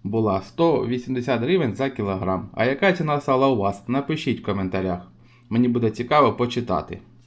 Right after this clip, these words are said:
Беремо кожен шматочок сала і обвалюємо в с-, в сіль. Кожен. І обов'язково потрібно ще додавати сіль на дно банки. Небагато. Кілька жмень, але вона потрібна,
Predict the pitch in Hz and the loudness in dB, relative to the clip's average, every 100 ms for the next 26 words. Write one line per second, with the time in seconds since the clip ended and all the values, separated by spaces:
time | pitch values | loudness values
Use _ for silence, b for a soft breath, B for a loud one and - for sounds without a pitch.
0 | _ _ _ _ - 120 160 147 123 160 | _ _ _ _ -4 2 4 4 6 6
1 | 147 - 131 131 127 123 - 175 220 202 | 4 2 0 0 0 -2 2 6 6 6
2 | - 143 143 101 127 151 139 127 120 117 | 2 0 0 4 4 6 4 2 -2 -4
3 | - - - - 107 92 - - _ - | -14 -14 -10 -2 -2 -2 -10 -20 _ -20
4 | _ _ _ _ _ b b b b b | _ _ _ _ _ b b b b b
5 | _ _ _ _ _ 131 123 101 95 107 | _ _ _ _ _ 4 4 4 -4 -8
6 | - - _ _ _ _ _ _ _ b | -16 -20 _ _ _ _ _ _ _ b
7 | b b b b 185 196 139 143 143 139 | b b b b 4 6 8 8 8 6
8 | 190 185 131 123 120 151 127 113 - 139 | 6 6 6 2 0 0 0 0 2 2
9 | 101 - 113 113 113 156 165 104 - 143 | 2 0 0 2 4 4 2 -4 -2 0
10 | 107 95 120 131 92 92 107 - 139 196 | 0 0 0 0 0 -2 -6 -6 2 4
11 | 170 120 90 90 101 - b b b 151 | 6 4 4 -2 -12 -16 b b b -2
12 | 120 113 107 180 262 285 - - _ - | 0 0 2 2 4 2 -2 -18 _ -2
13 | 123 151 123 151 - 95 110 123 110 120 | 2 4 4 2 0 -4 -2 0 0 -2